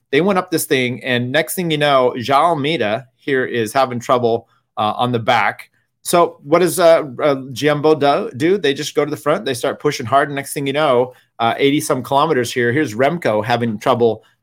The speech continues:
uh, as well, and his whole team is with him. So he got isolated big time right away,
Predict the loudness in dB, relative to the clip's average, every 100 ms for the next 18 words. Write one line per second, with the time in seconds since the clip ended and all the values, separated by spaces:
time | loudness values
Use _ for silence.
0 | _ -2 0 2 -2 0 2 4 4 2
1 | 0 -4 0 0 0 -2 -2 -2 -4 -8
2 | -8 -8 -10 -16 _ _ _ -4 2 4
3 | 4 0 -4 -2 2 2 2 0 -2 0
4 | 2 2 0 -10 -2 -2 -2 -2 0 2
5 | 0 -4 -6 2 2 4 2 2 0